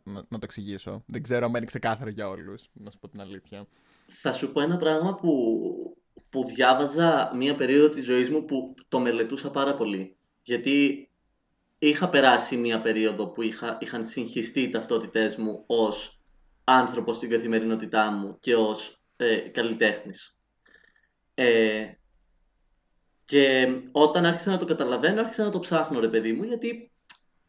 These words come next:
Speaker 2: είχε αρκετά αρνητικές επιπτώσεις στην καθημερινότητά μου αυτό το πράγμα.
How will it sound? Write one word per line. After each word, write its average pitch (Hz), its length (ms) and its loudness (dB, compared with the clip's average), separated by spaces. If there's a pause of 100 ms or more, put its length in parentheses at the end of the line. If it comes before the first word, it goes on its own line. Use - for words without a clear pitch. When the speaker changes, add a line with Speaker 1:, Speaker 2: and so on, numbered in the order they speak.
(260)
Speaker 2:
είχε 180 300 2
αρκετά 175 360 -2
αρνητικές 135 760 2
επιπτώσεις 117 600 -2
στην 120 160 -4
καθημερινότητά 113 720 0
μου 104 100 -4
αυτό 110 120 -10
το 98 120 -8
πράγμα. 95 440 -4